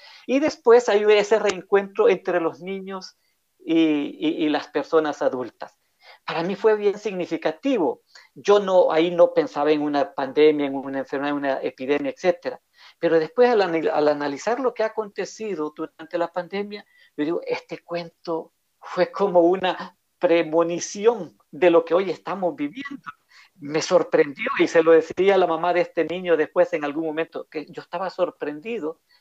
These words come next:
También se lo dije a un compañero holandés con quien tengo bastante confianza, y le compartí, porque yo dije,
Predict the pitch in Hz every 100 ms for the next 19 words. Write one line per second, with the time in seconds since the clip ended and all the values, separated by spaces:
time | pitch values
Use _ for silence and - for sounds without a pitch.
0 | - 147 160 160 156 151 165 160 156 160
1 | 151 147 143 147 156 151 131 127 - 156
2 | 165 _ _ _ _ _ - 135 - 139
3 | 139 156 151 147 160 151 156 180 160 160
4 | 156 - - _ _ _ 143 147 165 147
5 | 151 139 277 277 - _ _ 175 - -
6 | 165 170 180 226 -